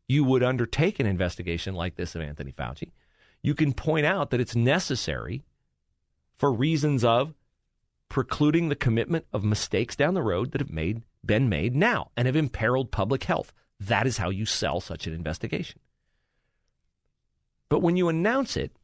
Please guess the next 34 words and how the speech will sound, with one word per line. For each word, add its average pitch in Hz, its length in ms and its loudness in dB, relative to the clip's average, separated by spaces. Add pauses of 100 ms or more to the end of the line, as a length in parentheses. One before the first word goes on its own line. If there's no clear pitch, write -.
(240)
almost 202 380 2
a 151 40 0
year 165 300 2
before - 280 -2
you 127 180 2
actually 117 340 0
take 120 240 0
control 101 340 -2
of 90 120 -8
Congress, - 580 -4 (840)
and 143 100 4
when 170 100 4
you 160 100 6
are 143 120 4
unquestionably 143 540 2
gonna 127 200 0
have 127 160 4
opportunities 139 580 2
to - 80 -2
interact 147 380 2
with 127 100 2
Anthony 131 300 2
Fauci 131 420 0 (200)
between 180 580 2
now 196 400 6
and 185 280 2
then, 170 600 2 (960)
most 175 260 2
likely 170 380 4
in 151 60 2
an 147 60 2
open 160 240 2
house 147 280 2
hearing, 175 340 0